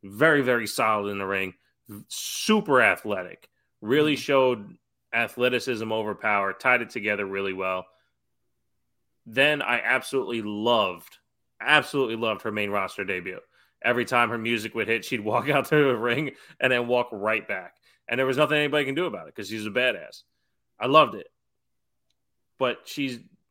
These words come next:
Speaker 1: even her, her mixed tag match with Seth and Becky with Baron Corbin, like, that whole build just wasn't done well. Um, and people don't have fond memories of that except for, uh,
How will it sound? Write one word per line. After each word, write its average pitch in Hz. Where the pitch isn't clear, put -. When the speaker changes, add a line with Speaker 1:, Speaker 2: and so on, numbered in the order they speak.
Speaker 1:
even 165
her, 143
her 127
mixed 127
tag 131
match 110
with 110
Seth 107
and 101
Becky 104
with 101
Baron 98
Corbin, 131
like, 98
that 131
whole 131
build 117
just -
wasn't 104
done 98
well. 131
Um, 104
and 107
people 123
don't 110
have 107
fond 104
memories 117
of 92
that 92
except 98
for, 98
uh, 92